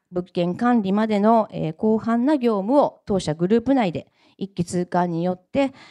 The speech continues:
えー、実-、実施できるような体制を整えております。景気に左右されない安定した賃料収入を、えー、確保しまして、バランスの取れた資産ポートフォリオの構築を実現しております。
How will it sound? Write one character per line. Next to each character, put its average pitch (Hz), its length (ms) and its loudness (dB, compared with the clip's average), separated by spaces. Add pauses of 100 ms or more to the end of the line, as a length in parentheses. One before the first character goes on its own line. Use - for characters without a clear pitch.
(120)
え 170 280 4
ー、 - 20 2
実-、 160 360 -8
実 160 80 -6
施 165 200 -8
で 170 120 -2
き 240 120 -6
る 220 60 -2
よ 208 100 0
う 233 40 0
な 285 120 0
体 190 320 -4 (180)
制 180 280 -2
を 254 100 2
整 170 400 -4
え 139 80 -4
て 269 260 4
お 143 100 -6
り - 120 -10
ま 143 140 -8
す。 - 160 -18 (1800)
景 320 140 0
気 359 100 -2
に 370 80 2
左 381 140 0
右 349 180 2
さ 240 140 0
れ 214 100 2
な 214 160 4
い 240 220 4
安 208 220 2
定 233 260 2
し 220 80 -6
た 220 140 0
賃 233 300 0
料 226 200 2
収 220 320 2
入 165 260 2
を、 262 380 4
え 185 180 0
ー、 170 40 -4
確 202 220 -10
保 170 120 -2
し 202 140 -6
ま 240 160 2
し - 60 -12
て、 220 200 -2 (280)
バ 185 120 4
ラ 190 120 4
ン 185 80 -2
ス 190 120 -6
の 175 140 -4
取 294 160 0
れ 277 60 4
た 190 280 0
資 - 120 -16
産 165 220 0
ポ 160 140 0
ー 160 80 0
ト 165 120 -2
フ 175 100 0
ォ 165 40 2
リ 165 120 -2
オ 220 60 2
の 233 140 2
構 180 220 -2
築 - 260 -8
を 240 80 2
実 170 320 -8
現 156 180 -2
し - 40 -14
て 160 100 -4
お 147 80 0
り 143 80 -4
ま 147 160 -4
す。 - 180 -20